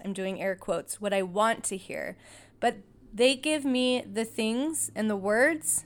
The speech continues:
that I need to hear in order to move through it. And those are my go-to people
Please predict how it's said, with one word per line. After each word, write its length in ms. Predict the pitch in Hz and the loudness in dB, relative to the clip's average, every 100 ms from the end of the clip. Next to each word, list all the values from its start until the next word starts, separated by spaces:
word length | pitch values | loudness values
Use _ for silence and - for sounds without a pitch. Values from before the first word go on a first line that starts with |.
| - | -4
that 120 | 220 | 2
I 80 | 214 | 2
need 280 | 208 208 196 | 4 2 0
to 100 | 214 | -4
hear 400 | 196 196 208 202 | -4 -2 0 0
in 140 | - 196 | -2 -2
order 240 | 196 196 | 0 0
to 160 | - 196 | -2 -4
move 220 | 185 175 | -4 -4
through 240 | 196 180 | -4 -2
it. 160 | 160 - | -2 -2
And 220 | 202 208 | 0 0
those 240 | 208 233 254 | 4 4 6
are 120 | 269 | 6
my 160 | 247 226 | 4 2
go-to 460 | 196 202 202 214 | 2 0 0 -4
people 580 | 196 185 185 226 247 269 | -6 -8 -4 0 0 -2